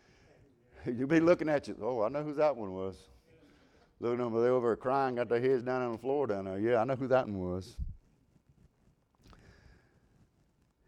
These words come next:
And I, and I'm, <laughs> and I'm not talking about those things ten, fifteen, twenty years ago. I'm talking about those things last week.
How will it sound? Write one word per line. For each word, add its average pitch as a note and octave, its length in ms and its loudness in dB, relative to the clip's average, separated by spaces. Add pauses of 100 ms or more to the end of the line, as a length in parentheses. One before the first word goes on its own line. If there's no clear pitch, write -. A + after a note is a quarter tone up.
(1500)
And A2+ 100 -4
I, E3+ 160 0
and D3 160 -2
I'm, F3+ 180 0
<laughs> - 920 -10 (320)
and B2+ 140 -2
I'm G3+ 140 0
not F#3+ 220 6
talking F#3 260 6
about C#3+ 260 0
those C3+ 200 2
things C3 340 -6
ten, C#3 300 -8
fifteen, B2+ 380 -6
twenty B2+ 260 -10
years C3+ 260 -8
ago. D#2+ 220 -12 (1500)
I'm A#2+ 100 -12
talking B2+ 240 -4
about A#2+ 220 -2
those A2+ 160 -2
things G#2+ 340 -8
last G2 300 -6
week. D2+ 220 -14